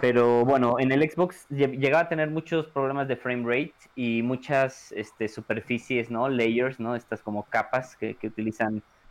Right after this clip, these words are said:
ya en estos juegos tan grandes, no cargaban bien, o, o simplemente algunas ni siquiera cargaban, o sea, unas no cargaban bien, otras ni siquiera cargaban.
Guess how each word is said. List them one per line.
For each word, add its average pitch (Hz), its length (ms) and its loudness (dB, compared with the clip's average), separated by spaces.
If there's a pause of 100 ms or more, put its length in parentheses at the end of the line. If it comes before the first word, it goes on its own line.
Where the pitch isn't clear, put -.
(140)
ya 113 160 0
en 113 60 2
estos 110 240 -4
juegos 113 220 0
tan 113 160 -2
grandes, 127 500 -2 (400)
no 135 220 -2
cargaban 117 420 2
bien, 127 300 -6 (140)
o, 110 340 -4
o 117 120 -2
simplemente 120 520 -4
algunas 117 640 -4 (100)
ni 123 220 -2
siquiera 120 400 0
cargaban, 110 360 2
o 117 40 -4
sea, 131 100 0
unas 151 140 0
no 170 100 0
cargaban 147 300 2
bien, 143 160 -2
otras 135 180 -4
ni 113 80 -6
siquiera 107 320 -4
cargaban. 117 420 -4